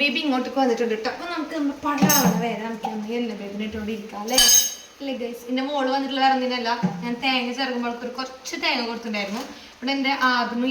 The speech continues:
എല്ലാം തേങ്ങയുടെ ആൾക്കാരാ, തേങ്ങ ചിരകണ സൗണ്ട് അവൾ വാപ്പ ചെയ്തട്ടാ. ഞങ്ങളുടെ, ഞാൻ കഴിക്കില്ല തേങ്ങ, വെറുതെ എനിക്ക് കഴിക്കുന്നത് ഇഷ്ടമല്ല. പക്ഷേ, ഏഹ്, അവിടെ ഇക്കാക്കും രണ്ട് മക്കൾക്കും ആദമിനും എല്ലാവർക്കും അതെ തേങ്ങ ചിരകണ സൗണ്ട് ഇട്ടാൽ അപ്പോൾ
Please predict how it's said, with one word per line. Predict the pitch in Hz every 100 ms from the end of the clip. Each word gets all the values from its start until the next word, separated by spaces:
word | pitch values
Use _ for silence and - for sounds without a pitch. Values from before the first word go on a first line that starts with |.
| 269
എല്ലാം | 247 233 262 -
തേങ്ങയുടെ | 285 277 277 269 285
ആൾക്കാരാ, | 285 254 226 269
തേങ്ങ | 240 247 262
ചിരകണ | 285 254 262
സൗണ്ട് | 277 262
അവൾ | 294 339
വാപ്പ | 285 - 302
ചെയ്തട്ടാ. | 262 233 208 - - - - 233 254
ഞങ്ങളുടെ, | 262 269 330 311 285
ഞാൻ | 294 330
കഴിക്കില്ല | 392 359 - 254 254
തേങ്ങ, | 269 269 269
വെറുതെ | 285 226 262
എനിക്ക് | 247 240 277
കഴിക്കുന്നത് | 254 247 247
ഇഷ്ടമല്ല. | - 214 214 294 - - -
പക്ഷേ, | 262 - 285 339 320 254
ഏഹ്, | 247 240
അവിടെ | 240 262 277 - - - 240
ഇക്കാക്കും | - - 226 214 - 339 - 233
രണ്ട് | 233 233 254 330
മക്കൾക്കും | - 220 - 208 220
ആദമിനും | 226 214 233 240 320 339
എല്ലാവർക്കും | 240 220 208 - 277 233
അതെ | 262 - - - - - - 311
തേങ്ങ | 311 320 403
ചിരകണ | 392 311 320
സൗണ്ട് | 320 262
ഇട്ടാൽ | 269 262
അപ്പോൾ | 254